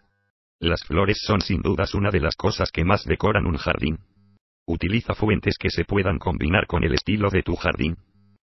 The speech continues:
Es recomendable que la fuente no sea demasiado llamativa y no muy grande para que se pueda integrar al estilo del jardín. En este sentido puedes implementar fuentes tipo tazón,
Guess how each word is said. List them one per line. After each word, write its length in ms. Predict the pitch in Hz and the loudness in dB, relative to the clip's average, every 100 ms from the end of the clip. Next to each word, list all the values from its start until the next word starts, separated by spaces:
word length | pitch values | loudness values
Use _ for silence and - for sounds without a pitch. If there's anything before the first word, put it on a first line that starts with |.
| _ | _
Es 160 | 82 80 | -4 -2
recomendable 760 | 92 101 95 98 78 110 113 | 0 0 0 2 2 2 2
que 100 | - | 0
la 100 | 92 | 0
fuente 360 | 92 101 - 101 | 0 0 2 2
no 140 | 95 101 | 2 2
sea 220 | 101 104 | 2 2
demasiado 520 | 92 82 - 95 98 | 2 0 2 2 2
llamativa 500 | 95 90 85 107 107 | 0 0 0 0 2
y 60 | 87 | 2
no 120 | 101 | 2
muy 200 | 104 107 | 2 2
grande 360 | 78 92 - | 2 2 2
para 220 | 95 92 92 | 2 0 0
que 120 | 90 | 0
se 140 | 78 | -2
pueda 280 | - 90 95 | 0 0 2
integrar 420 | 80 - 82 92 | 0 0 0 2
al 100 | - | 2
estilo 340 | - - 104 101 | 0 0 0 2
del 160 | 85 | 0
jardín. 400 | - 85 - 82 - _ _ 101 _ _ - | 0 -2 0 -2 -4 _ _ _ _ _ -6
En 140 | - | -2
este 240 | - - 110 | 0 0 0
sentido 480 | 90 - 101 101 95 | 0 0 0 0 0
puedes 360 | 101 95 98 | 0 2 2
implementar 640 | 87 76 82 71 69 98 - | 0 0 0 2 2 0 0
fuentes 400 | 87 95 92 - | 0 0 0 -2
tipo 280 | 101 - 95 | -4 -2 -2
tazón, 500 | 95 90 90 62 | 0 2 0 0